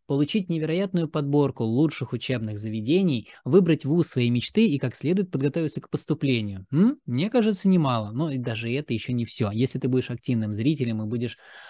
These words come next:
активно задавать вопросы нашим гостям, то Учёба ру сделает тебе подарок, а может быть, два, а может быть, три, потому что эфиров, потому что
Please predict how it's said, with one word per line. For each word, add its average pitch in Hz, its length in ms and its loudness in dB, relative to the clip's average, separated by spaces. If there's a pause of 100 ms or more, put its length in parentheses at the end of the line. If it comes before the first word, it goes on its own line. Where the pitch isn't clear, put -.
(120)
активно 117 600 0
задавать 101 420 -4
вопросы 147 600 4 (340)
нашим 104 600 -2 (160)
гостям, 170 720 -2
то 117 340 -2 (300)
Учёба 110 360 -2
ру 180 200 0 (100)
сделает 185 400 4
тебе 165 380 2 (140)
подарок, 104 480 -4
а 156 100 0
может 156 180 2
быть, 117 80 -2
два, 98 180 -4
а 113 60 -6
может 131 220 -2
быть, 110 100 -4
три, - 160 -2
потому 139 260 -2
что 135 200 -2 (200)
эфиров, 156 520 2
потому 151 320 -4
что 151 240 -4